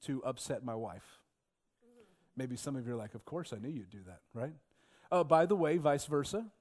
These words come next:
right? She does things to upset me. And the way to ruin the marriage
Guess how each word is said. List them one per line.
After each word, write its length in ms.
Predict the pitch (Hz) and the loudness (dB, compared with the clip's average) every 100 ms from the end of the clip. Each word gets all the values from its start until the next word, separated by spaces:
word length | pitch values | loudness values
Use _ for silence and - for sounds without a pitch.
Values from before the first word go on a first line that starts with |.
| _ | _
right? 240 | 139 147 196 | -2 0 -2
She 180 | - 175 | -6 0
does 220 | 175 170 | 6 6
things 340 | - 170 170 147 | 6 0 2 2
to 120 | 156 | 4
upset 400 | 160 160 - 147 | 4 2 0 0
me. 320 | 139 135 170 - - - - | 0 -2 -2 -8 -20 -16 2
And 160 | 208 | 6
the 80 | 202 | 8
way 280 | 202 220 262 | 12 12 10
to 180 | - 262 | 8 4
ruin 400 | 220 269 311 285 | 8 8 8 8
the 100 | 226 | 6
marriage 720 | 185 165 160 190 233 - - | 6 6 8 6 4 -10 -12